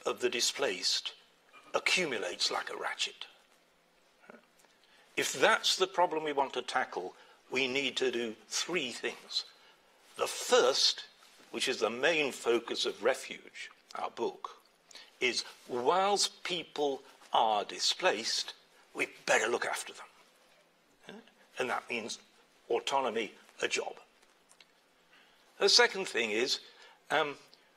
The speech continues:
we better try and, um, stop the flow into displacement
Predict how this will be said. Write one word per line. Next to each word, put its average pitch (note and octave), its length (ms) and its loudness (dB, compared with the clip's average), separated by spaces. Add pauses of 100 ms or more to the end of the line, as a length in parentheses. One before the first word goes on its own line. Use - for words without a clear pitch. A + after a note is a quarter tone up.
(140)
we D#3+ 120 2
better E3+ 280 4
try E3 340 6
and, D3+ 260 2 (180)
um, C#3 300 2 (1400)
stop - 420 4 (460)
the D#3 80 0
flow F3 580 0 (240)
into G#3+ 520 0 (1800)
displacement F#2+ 960 0